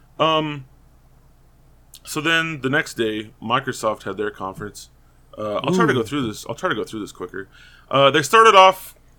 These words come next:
Speaker 1: announcing the new Xbox One S. That's a lot smaller than the normal Xbox One.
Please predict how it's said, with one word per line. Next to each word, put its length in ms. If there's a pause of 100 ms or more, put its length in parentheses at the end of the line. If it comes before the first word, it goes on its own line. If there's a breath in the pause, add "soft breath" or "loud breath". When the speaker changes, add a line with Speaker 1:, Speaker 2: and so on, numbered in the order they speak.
Speaker 1:
announcing 440
the 80
new 180
Xbox 540
One 320
S. 340
That's 180
a 40
lot 160
smaller 520
than 180
the 120
normal 300
Xbox 400
One. 300